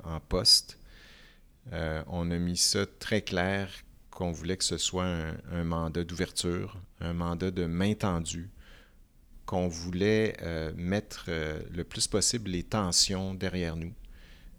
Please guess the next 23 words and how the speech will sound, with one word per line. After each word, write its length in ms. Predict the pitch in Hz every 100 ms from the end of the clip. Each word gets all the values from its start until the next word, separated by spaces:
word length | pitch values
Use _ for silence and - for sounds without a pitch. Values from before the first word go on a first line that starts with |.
| - - -
Euh, 480 | 85 82 80 80 80 - - - - - - - - 98 98 98 98 98 98
moi, 300 | 98 98 104
je 100 | -
pense 380 | 113 107 107 - - -
qu'on 640 | 92 90 90 - 87 87
avance 720 | 82 80 90 95 - - - 87 78 80
beaucoup 340 | 87 107 -
mieux 260 | 95 95 107
dans 160 | 95
la 100 | 87
collaboration 760 | 82 98 87 90 82 78 - 101
que 120 | 92
dans 140 | 85
le 80 | 87
conflit. 460 | - 90 78 - 110
Ceci 380 | - 92 - 87
dit, 260 | 85 113
le 160 | 101 87
conflit, 540 | - 87 - - 123
des 140 | 92 85
fois, 220 | - 104
est 220 | 92 -
inévitable, 720 | 90 80 - 92 160 147 -